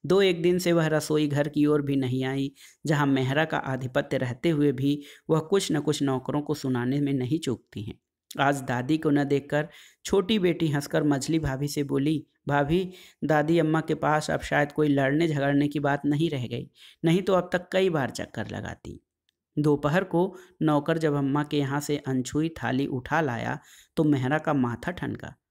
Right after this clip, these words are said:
अम्मा के पास जाकर बोली, "अम्मा, कुछ खा लिया होता, क्या जी अच्छा नहीं?" एकाएक अम्मा कुछ बोली नहीं, क्षण भर रुककर आंखें खोली और मेहरा को देखती रह गईं। "खाने को मन न हो तो अम्मा दूध ही पी लो।"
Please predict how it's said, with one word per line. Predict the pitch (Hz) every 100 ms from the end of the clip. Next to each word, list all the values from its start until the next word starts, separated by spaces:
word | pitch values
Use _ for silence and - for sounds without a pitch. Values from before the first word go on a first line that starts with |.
| _ _ _ _ _
अम्मा | 147 156 160
के | 160
पास | 151 143 135
जाकर | 135 131 135
बोली, | 139 143 139
"अम्मा, | 135 156
कुछ | 160 147
खा | - 139
लिया | 170 160 131
होता, | 117 - 104 - _ -
क्या | 156
जी | 147 160
अच्छा | 160 156 -
नहीं?" | 214 156 117 - _ _ _ _ -
एकाएक | 151 151 143 139 139
अम्मा | 131 135
कुछ | 147 139 127
बोली | 123 120 147
नहीं, | 131 113 - _ _ - - -
क्षण | - 190
भर | 160 151
रुककर | 151 151 143
आंखें | 120 - 147
खोली | - 123 127 131
और | 131 127
मेहरा | 120 120 127
को | 147 120
देखती | 120 101 - 156
रह | 135 117
गईं। | 95 - - _ _ _ _ -
"खाने | - 156 170
को | 170 170
मन | 147 151 160 170 - -
न | 143
हो | 156 139 156 160 - _
तो | -
अम्मा | 147 135 147
दूध | 143 147 156
ही |
पी | 151 151
लो।" | 143 143 143